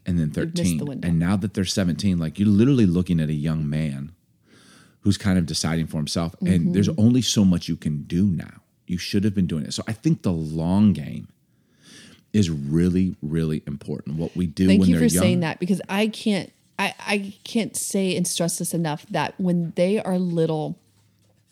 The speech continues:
Speaker 2: elementary, especially in that middle school season, you gotta put the work in, mom and dad. And I know that most of us work full-time jobs, both parents are working outside the home. There's a lot going on in life,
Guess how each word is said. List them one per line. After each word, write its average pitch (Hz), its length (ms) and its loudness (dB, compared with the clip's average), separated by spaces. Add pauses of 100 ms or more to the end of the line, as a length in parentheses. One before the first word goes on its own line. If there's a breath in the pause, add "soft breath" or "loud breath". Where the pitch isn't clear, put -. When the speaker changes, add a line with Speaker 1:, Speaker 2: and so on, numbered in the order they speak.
(540 soft breath)
Speaker 2:
elementary, 190 800 2
especially - 840 -6
in 160 180 -2
that 151 200 -6
middle 175 240 0
school 170 200 -8
season, 156 460 -4 (420 soft breath)
you 185 300 2
gotta 190 240 0
put 170 260 0
the 160 100 0
work 156 340 -4
in, 101 180 -2
mom 131 180 -6
and - 100 -6
dad. 57 300 -8 (480)
And 170 380 2 (180)
I 185 180 2
know 196 280 6
that - 340 -4
most 180 260 2
of - 60 -8
us 165 120 -4
work 123 160 -6
full-time 175 480 -2
jobs, 160 560 -4 (280)
both 180 200 2
parents 170 280 0
are 170 40 -8
working 160 180 -4
outside 151 240 -6
the 160 60 -8
home. 180 420 -4
There's 160 140 -2
a 151 40 -2
lot 160 300 -4
going 165 220 -4
on 151 100 -4
in 147 80 -6
life, 151 300 -8